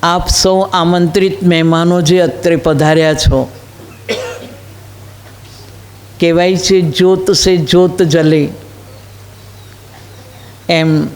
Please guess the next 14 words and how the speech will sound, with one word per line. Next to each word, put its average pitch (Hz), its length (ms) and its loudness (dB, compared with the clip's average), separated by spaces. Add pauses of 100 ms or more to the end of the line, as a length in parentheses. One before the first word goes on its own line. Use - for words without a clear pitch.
(1500)
આજનો 180 440 2
દિવસ 170 800 0 (760)
આપ 180 200 -2
સૌ 214 320 0
દીપ 202 360 0
પ્રાગટ્ય 185 560 0
મહેમાનોને 170 720 2
માટે 160 360 2
પણ 151 500 0 (540)
ખૂબ 175 260 2
જ 170 120 0 (280)
ઉજ્જવળ 165 440 2
દિવસ 170 540 2
છે. 190 200 0